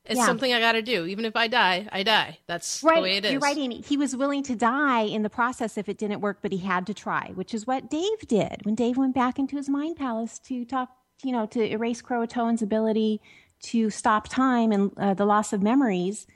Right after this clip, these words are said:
Speaker 2: You know, Dave took that chance. "It might cost me my life, but I wanna do it."
Speaker 1: Yeah.
Speaker 2: And same thing with Vince.
Speaker 1: Yeah, and, and we, we did learn, you know, as I said earlier, when Dave died,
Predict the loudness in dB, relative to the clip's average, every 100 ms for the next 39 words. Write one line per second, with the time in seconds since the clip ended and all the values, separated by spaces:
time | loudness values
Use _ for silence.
0 | _ _ _ 2 2 4 4 4 2 0
1 | 2 0 2 0 0 -2 -4 -2 -4 -2
2 | 0 0 2 2 0 0 -2 0 0 0
3 | 0 -2 -4 -10 _ _ _ _ -4 -2
4 | -2 _ _ _ _ -8 -2 -2 0 -2
5 | -2 -6 -8 -16 -20 -12 0 2 4 2
6 | -2 -4 -6 -6 -10 -12 -12 -12 -10 -10
7 | -6 -8 -6 -4 -2 -2 -4 -10 -16 _
8 | _ _ _ _ -6 -4 -2 -4 -4 -2
9 | -2 -2 -2 -4 -4 -6 -4 -4 -4